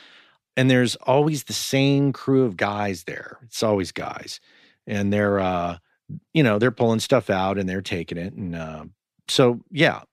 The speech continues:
so that's what I'm trying to avoid. So I go there today, and on my final run before the wife and the kids get home from this trip,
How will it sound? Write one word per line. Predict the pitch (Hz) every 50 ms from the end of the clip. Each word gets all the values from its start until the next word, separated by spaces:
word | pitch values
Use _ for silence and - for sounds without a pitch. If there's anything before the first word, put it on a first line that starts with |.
| _ _ _ -
so | - - 123 117 113
that's | 123 101 120 127 123 -
what | 139 107
I'm | 98
trying | 92 - - - - 190
to | 143 104
avoid. | 87 82 85 82 82 - _ _ _
So | - - - 175 160
I | 165
go | 165 139 196 208 208
there | 202 196 185
today, | 147 - - 135 107 92 120 135 143 123 76 - - - - _ _ _ _ _ _ -
and | 117 113 113 110 110 107 107 110 - -
on | 120 117 113
my | 110 104 101
final | 90 - - - 123 123 135 139 139 135
run | 123 120 123 117 101 90
before | 85 87 - - 113 104
the | 101
wife | 95 98 98 98 92 -
and | - 90
the | 87
kids | - - 113 101 92
get | - 101 -
home | - - 90 87
from | 82 - 90 85
this | 82 -
trip, | - - - - 104 71 -